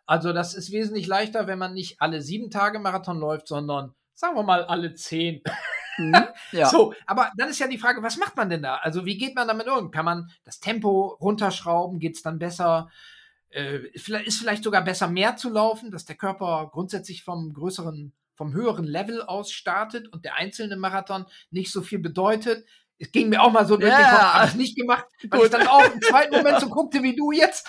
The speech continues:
Speaker 1: <laughs> So, also nicht, das, äh, kann man ja, oder ist es, es gi-, es gibt auch,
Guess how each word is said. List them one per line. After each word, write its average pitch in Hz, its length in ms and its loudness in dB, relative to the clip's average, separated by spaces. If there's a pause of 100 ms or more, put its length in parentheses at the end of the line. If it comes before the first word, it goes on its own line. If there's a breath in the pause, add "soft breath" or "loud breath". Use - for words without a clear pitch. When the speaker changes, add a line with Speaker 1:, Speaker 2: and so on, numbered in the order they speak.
(160 loud breath)
Speaker 1:
<laughs> - 560 4
So, 220 300 6
also 220 380 4
nicht, 233 240 -4
das, 220 240 -6
äh, 220 220 -6 (280)
kann 240 160 2
man 247 140 2
ja, 233 380 4 (220 loud breath)
oder 226 300 6
ist 220 140 -4
es, - 320 -12 (120)
es - 160 -12
gi-, 240 160 -8
es - 100 -6
gibt 285 200 -4
auch, 226 200 4